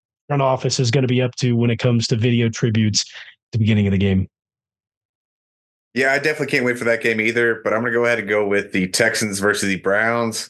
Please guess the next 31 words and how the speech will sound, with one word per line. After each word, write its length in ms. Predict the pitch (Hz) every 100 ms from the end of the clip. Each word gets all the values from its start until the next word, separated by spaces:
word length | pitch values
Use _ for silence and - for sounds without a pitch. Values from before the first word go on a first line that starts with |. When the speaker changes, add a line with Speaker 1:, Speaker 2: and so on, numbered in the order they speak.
| _
Speaker 2:
It 120 | 107
is 300 | 104 110 110
in 140 | 107 101
Houston, 580 | 113 113 - 113 104
and 100 | 95
I'm 140 | 98 101
actually 300 | 101 - 98
gonna 100 | 92
be 100 | 95
in 60 |
Houston 600 | 87 107 104 - 95 90 - _ _ _
while 140 | 92
the 80 | 92
game 180 | 90 90
is 80 | 87
going 260 | 90 87
on, 240 | 85 80 78
so 240 | - 90
it 80 | 90
should 160 | - 101
be 100 | 92
pretty 200 | 95 92
cool. 200 | - 175
Speaker 1:
Ooh, 540 | 285 117 110 104 101 - _ _ - _ _ _
better 160 | 113 120
hit 120 | 127
a 40 |
bar. 440 | 120 135 123 104 -
That'll 180 | 120 123
be 80 | 127
fun. 360 | - 120 110